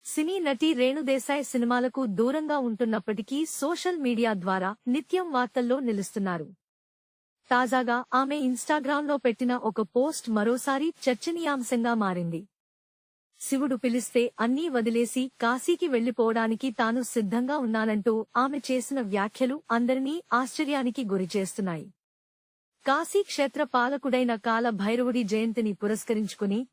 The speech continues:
రేణు దేశాయ్ ఇటీవల కాశీని సందర్శించారు. ఈ సందర్భంగా కొన్ని ఫోటోలను షేర్ చేస్తూ ఆధ్యాత్మిక భావాలతో కూడిన ఒక సందేశాన్ని పోస్ట్ చేశారు. "కాల భైరవ జయంతి రోజున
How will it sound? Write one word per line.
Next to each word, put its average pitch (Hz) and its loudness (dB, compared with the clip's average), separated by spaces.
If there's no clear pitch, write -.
రేణు 285 0
దేశాయ్ 294 -4
ఇటీవల 311 0
కాశీని 240 0
సందర్శించారు. 196 -4
ఈ 311 2
సందర్భంగా 254 0
కొన్ని 302 -2
ఫోటోలను 294 0
షేర్ 269 -2
చేస్తూ 233 0
ఆధ్యాత్మిక 269 0
భావాలతో 247 2
కూడిన 247 0
ఒక 220 0
సందేశాన్ని 254 0
పోస్ట్ 240 -2
చేశారు. 175 -2
"కాల 311 2
భైరవ 277 0
జయంతి 262 0
రోజున 247 2